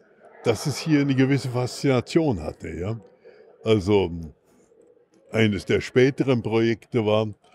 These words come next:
dass ich, äh, gesagt hab, wir wollen ein tiefes Loch in die Erde bohren. Das sollte ein tief-, das tiefste Loch sein, das die Menschen gebohrt haben.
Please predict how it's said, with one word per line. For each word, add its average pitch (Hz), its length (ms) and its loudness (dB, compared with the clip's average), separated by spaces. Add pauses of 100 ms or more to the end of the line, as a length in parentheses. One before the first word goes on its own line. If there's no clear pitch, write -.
(360)
dass 110 300 0
ich, 113 320 -4
äh, 101 400 2 (300)
gesagt 101 420 -4
hab, 110 200 -2
wir 107 160 4
wollen 120 520 2 (320)
ein 98 240 -2
tiefes - 560 -4
Loch 120 320 -2
in 123 140 -2
die 104 160 -6
Erde 95 300 0
bohren. 80 420 -14 (680)
Das 101 200 -4
sollte 123 600 4
ein 107 260 -2
tief-, - 360 -6 (120)
das 127 220 -2
tiefste - 460 -2
Loch 113 420 2
sein, 151 360 -4
das 127 220 -6
die 123 120 0
Menschen 123 440 -4
gebohrt 101 440 -4
haben. 135 220 -2